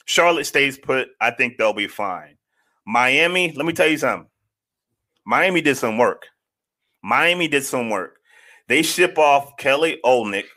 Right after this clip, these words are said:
Mo Harkless, and Avery Bradley. All right. In return, they got Victor Oladipo.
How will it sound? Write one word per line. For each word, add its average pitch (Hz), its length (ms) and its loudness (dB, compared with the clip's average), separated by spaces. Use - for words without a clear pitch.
Mo 131 320 2
Harkless, 135 580 0
and 95 200 -14
Avery 123 280 0
Bradley. 98 560 -2
All 92 60 -4
right. 107 260 2
In 208 260 2
return, 220 720 0
they 123 120 -4
got 110 360 -2
Victor 165 340 0
Oladipo. 143 920 0